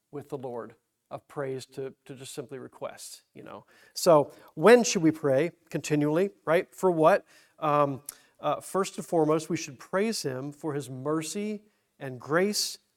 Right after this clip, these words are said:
for making a way for us with salvation. For the good and the bad, how should we praise the Lord? Through song, conversations, prayer,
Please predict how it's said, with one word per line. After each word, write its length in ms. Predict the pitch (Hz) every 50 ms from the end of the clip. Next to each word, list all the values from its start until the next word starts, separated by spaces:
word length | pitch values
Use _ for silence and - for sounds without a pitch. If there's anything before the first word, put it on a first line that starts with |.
| _ _ _
for 100 | - 143
making 400 | 123 131 147 170 175 175 190 170
a 60 | 143
way 200 | 131 131 151 175 180
for 220 | 185 - 180 180
us 380 | 185 190 190 - - - - - _ _ _ _ _ _ _ _ _ _ _ _ _ _ _ _ _ _ _ _ _ - - _ _ _ _ _ _ _
with 140 | - 147 -
salvation. 720 | - - 156 139 135 135 143 139 127 - - 120 107 104 _ _ _ _ _ _ _ _ _ _ _ _ _ _ _ _ _ _ _ _ - _ - _ _
For 140 | - 147
the 80 | 123 139
good 180 | 117 147 165 160
and 140 | 165 160
the 40 | 156
bad, 300 | - 160 160 156 143 131
how 300 | 117 - 143 147 151 165
should 240 | 151 - - 175 160
we 100 | 160 175
praise 380 | 170 - - 175 170 170 156 170
the 80 | 165
Lord? 360 | 165 170 175 175 175 180 175 175 - - - - _ _ -
Through 140 | - 147 127
song, 440 | - - - 170 160 160 160 160 156
conversations, 920 | 156 - 151 151 147 139 143 131 - - 147 147 143 - - 151 143 143
prayer, 680 | - _ - - - 151 143 143 143 143 139 143 139 143